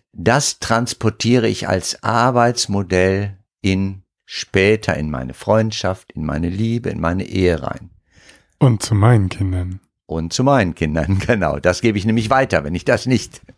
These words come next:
Speaker 1: <laughs> im Bewusstsein habe. Genau, und darum, darum geht es, jetzt das, was ich da gesagt habe, und mit dem Menschen zu mir kommen,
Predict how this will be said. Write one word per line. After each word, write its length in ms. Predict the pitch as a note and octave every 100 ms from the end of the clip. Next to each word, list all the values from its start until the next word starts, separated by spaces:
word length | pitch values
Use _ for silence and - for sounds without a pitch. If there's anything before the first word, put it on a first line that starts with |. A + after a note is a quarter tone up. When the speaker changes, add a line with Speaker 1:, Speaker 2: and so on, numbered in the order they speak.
| - -
Speaker 1:
<laughs> 320 | - A2 -
im 120 | C#3
Bewusstsein 600 | A#2+ A#2+ C#3+ - D#2 C#2+
habe. 340 | C2 - - - _ _ - - - -
Genau, 240 | F#3 G2
und 140 | G#2
darum, 300 | B2 D3 D3 - - -
darum 260 | - A#2+ B2
geht 240 | A2+ D3+
es, 260 | E3+ D#3 - _ _ _ _ _ _ -
jetzt 460 | F#2 D3 E3+ - -
das, 480 | D3+ F#3 - - -
was 220 | C3 C#3
ich 160 | C3 -
da 180 | C#3+ D#3
gesagt 420 | C#3 A#2 - -
habe, 360 | - - F2 - _ _ _ _ _ _ _ _ _ _ _ - - - _ -
und 140 | G#2+
mit 220 | A2 - A#2+
dem 320 | B2+ C3+ C3 _ _ _ -
Menschen 560 | F#2+ A#2 D#3 - B2
zu 180 | - C#3
mir 180 | B2 A#2
kommen, 600 | - - F#3+ A2+ B1+ -